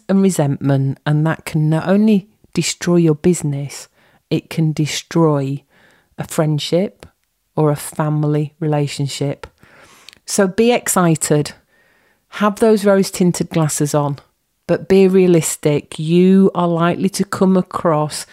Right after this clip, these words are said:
situations that will need some tough discussions, some tough decisions,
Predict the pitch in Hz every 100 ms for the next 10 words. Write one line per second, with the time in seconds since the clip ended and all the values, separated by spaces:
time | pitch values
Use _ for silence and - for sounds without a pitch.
0 | - _ - 208 196 - 196 170 165 -
1 | 156 147 147 156 - 156 156 156 151 -
2 | 151 - 196 - 208 - 170 - 143 143
3 | 143 - - - 147 - 185 - 190 -
4 | 156 143 135 135 139 -